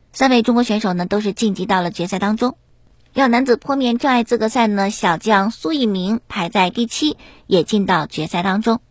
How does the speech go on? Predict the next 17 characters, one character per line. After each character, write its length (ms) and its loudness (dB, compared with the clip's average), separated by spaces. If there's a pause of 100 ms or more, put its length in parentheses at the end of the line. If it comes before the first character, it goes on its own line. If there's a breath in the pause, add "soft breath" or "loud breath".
(340)
那 80 -6
再 120 4
介 120 -2
绍 120 0
一 140 -2
位 600 0 (120)
滑 260 0
雪 160 -4
运 100 -2
动 120 -2
员， 220 -4
他 220 -2
是 300 -4
三 280 0
金 160 -2
王 260 0
啊， 180 -4